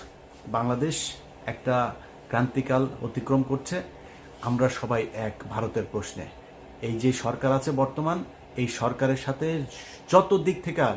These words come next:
যা তাদের ব্যাপারে যত সহযোগিতা প্রয়োজন আমাদেরকে বলবেন, আমরা সব দিক থেকে আপনাদের পাশে আছি। বাংলাদেশের মানুষ আপনাদের পাশে আছে, বাংলাদেশ সেনাবাহিনী আপনাদের সাথে, বাংলাদেশের মানুষ আছে। যদি যুদ্ধ বাদে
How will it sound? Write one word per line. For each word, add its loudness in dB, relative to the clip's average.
যা 0
তাদের 2
ব্যাপারে 0
যত 2
সহযোগিতা 2
প্রয়োজন 0
আমাদেরকে 0
বলবেন, 0
আমরা 4
সব 2
দিক 2
থেকে 2
আপনাদের 2
পাশে 2
আছি। 0
বাংলাদেশের 0
মানুষ 2
আপনাদের 0
পাশে 0
আছে, 0
বাংলাদেশ 0
সেনাবাহিনী 4
আপনাদের 0
সাথে, 0
বাংলাদেশের 2
মানুষ 2
আছে। 0
যদি 6
যুদ্ধ 0
বাদে 4